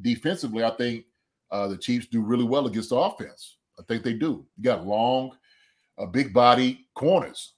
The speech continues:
You know, McDuffie is one that is, he, he, he loves getting his nose in there. He does a tremendous job. I think you match up well against the receivers. Goddard is a good tight end.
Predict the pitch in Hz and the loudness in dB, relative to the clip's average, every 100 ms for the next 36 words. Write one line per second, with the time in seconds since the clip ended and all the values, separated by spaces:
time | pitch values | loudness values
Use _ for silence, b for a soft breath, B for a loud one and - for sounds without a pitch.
0 | _ _ 90 104 107 90 120 127 135 110 | _ _ -10 -8 -6 0 4 4 4 -2
1 | 113 127 123 104 98 87 _ 104 98 98 | -4 -4 -2 -4 -8 -12 _ -14 -12 -14
2 | 98 _ - 85 104 127 123 - - - | -16 _ -16 -8 6 10 10 6 -14 -8
3 | 117 123 98 104 131 120 123 127 107 101 | -6 -6 -6 0 0 0 -4 -4 -4 -8
4 | 90 85 82 _ - 101 127 123 - 120 | -8 -16 -20 _ -14 -4 -4 -4 0 2
5 | 123 131 - _ _ 175 143 131 131 156 | 2 -2 -10 _ _ -4 0 2 2 2
6 | 139 185 143 127 107 101 113 90 73 - | 4 4 4 0 -6 -8 -8 -10 -12 -20
7 | - _ _ _ - 113 135 139 117 101 | -20 _ _ _ -4 2 4 2 -4 -2
8 | 120 131 147 139 160 170 | -2 2 4 4 2 -2